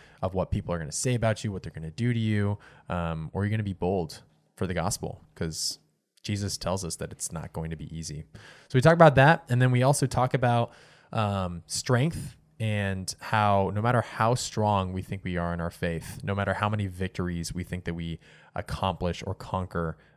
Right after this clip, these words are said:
um, no matter how spiritually high we feel from camp or from a conference or from a season of life, um,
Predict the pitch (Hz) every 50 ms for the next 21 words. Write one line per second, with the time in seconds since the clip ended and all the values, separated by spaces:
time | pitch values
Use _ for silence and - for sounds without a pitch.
0 | _ - 87 85 82 85 90 92 95 92 92 - - - 107 104 101 101 101 -
1 | - - - - - 127 123 - - 120 110 101 - - - 110 110 104 101 101
2 | 98 95 95 - - 95 90 85 - - 98 - - - 101 98 92 90 85 -
3 | - - 98 98 92 - - - 98 95 95 - - 90 85 87 87 - 90 -
4 | - 98 92 92 - - - 98 92 - 90 90 87 76 87 87 85 85 85 -
5 | - - - - _ _ _ - - 92 90 85 82 80 80 80